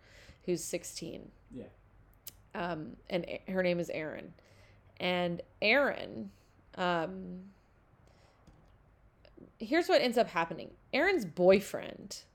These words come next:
Speaker 1: she breaks up with her boyfriend, and he gets so angry that he decides that he's going to kill her whole family and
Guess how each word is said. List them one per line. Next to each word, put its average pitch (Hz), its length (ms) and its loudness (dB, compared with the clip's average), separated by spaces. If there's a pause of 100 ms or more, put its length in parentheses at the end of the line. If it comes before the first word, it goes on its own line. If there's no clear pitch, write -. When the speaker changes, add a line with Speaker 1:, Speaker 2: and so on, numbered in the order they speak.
(840)
Speaker 1:
she - 240 4
breaks 254 360 8
up 247 180 8
with 202 160 0
her 180 100 0
boyfriend, - 840 -6 (720)
and 180 140 -4
he 226 140 0
gets 233 240 4
so 262 340 6
angry 170 720 -4 (880)
that 180 480 4
he 208 280 -6
decides 185 600 -2
that 185 160 0
he's 196 260 -4
going 175 360 -2
to 170 640 -4 (640)
kill 220 300 2
her 226 160 0
whole 190 160 6
family 156 640 -4
and 160 880 -6